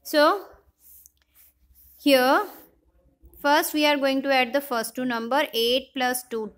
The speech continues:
ten. and ten plus zero is ten।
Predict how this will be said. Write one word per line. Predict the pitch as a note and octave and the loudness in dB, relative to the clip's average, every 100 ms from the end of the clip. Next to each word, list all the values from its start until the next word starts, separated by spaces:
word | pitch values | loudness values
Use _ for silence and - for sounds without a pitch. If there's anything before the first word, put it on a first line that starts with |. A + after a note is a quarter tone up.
| - | -10
ten. | F#3 F3+ C4+ G4+ _ _ - _ - | -8 -6 -6 -8 _ _ -20 _ -10
and | A#3+ A#3+ | -8 -2
ten | D4+ E4 E4 | 2 2 0
plus | A3 F#3+ F#3+ | -6 -6 -8
zero | F3 F3 A3+ F#4+ - | -8 -8 -10 -12 -12
is | - B3+ - E4+ | -10 -10 -8 -2
ten। | D#4+ D4 | -2 -2